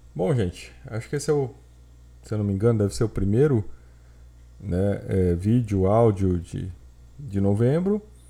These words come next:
Eu ainda tô esperando o October, né, que ia acontecer, né, a grande, o grande aumento de valor, de preço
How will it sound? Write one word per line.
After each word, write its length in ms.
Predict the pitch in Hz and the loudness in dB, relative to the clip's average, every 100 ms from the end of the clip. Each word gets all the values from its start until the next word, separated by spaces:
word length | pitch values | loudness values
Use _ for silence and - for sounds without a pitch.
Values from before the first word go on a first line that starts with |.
| - - - | -20 -20 -6
Eu 240 | 110 131 196 | 6 8 8
ainda 160 | 190 | 6
tô 100 | 180 | 4
esperando 540 | 170 - 117 143 131 - | 2 6 6 6 4 0
o 240 | - 101 - - | 2 2 2 -4
October, 1080 | - 185 - - 107 127 151 87 69 73 - | -2 2 2 4 6 6 6 2 2 -2 -8
né, 300 | 90 101 160 160 | -2 0 0 -2
que 100 | 107 | -2
ia 60 | 92 | -2
acontecer, 720 | 71 104 95 - - 117 135 | -2 -4 -6 -6 0 2 4
né, 240 | 95 113 | 4 2
a 40 | 85 | 2
grande, 480 | 90 101 170 143 | 2 2 2 0
o 120 | 98 92 | 0 0
grande 400 | 98 120 151 156 | 2 2 2 0
aumento 520 | 117 95 131 147 104 | 2 2 2 -2 -4
de 120 | 95 | -2
valor, 420 | 85 85 92 127 | 0 2 4 4
de 140 | 95 85 | 0 -6
preço 600 | - 95 127 - - | -2 0 0 -4 -12